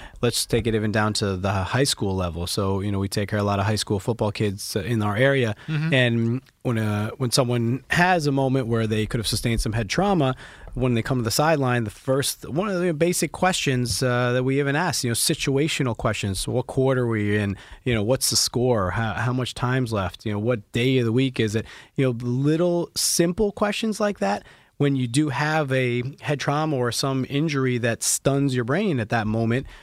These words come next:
Speaker 1: uh, they're not so simple. So now we've gotten more sophisticated in other things we worry about and look for, but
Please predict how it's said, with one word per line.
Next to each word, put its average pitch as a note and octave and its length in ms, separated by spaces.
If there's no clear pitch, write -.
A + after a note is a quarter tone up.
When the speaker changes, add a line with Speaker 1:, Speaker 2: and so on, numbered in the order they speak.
Speaker 1:
uh, A#2 140
they're C3 100
not D3+ 140
so - 80
simple. F#3 340
So C3 520
now D3 300
we've C#3+ 140
gotten B2+ 320
more C#3 160
sophisticated C3 720
in A#2+ 240
other C3+ 240
things C3+ 260
we B2 140
worry A#2+ 300
about A#2+ 320
and A#2 160
look G3 180
for, A#2+ 300
but A#2+ 240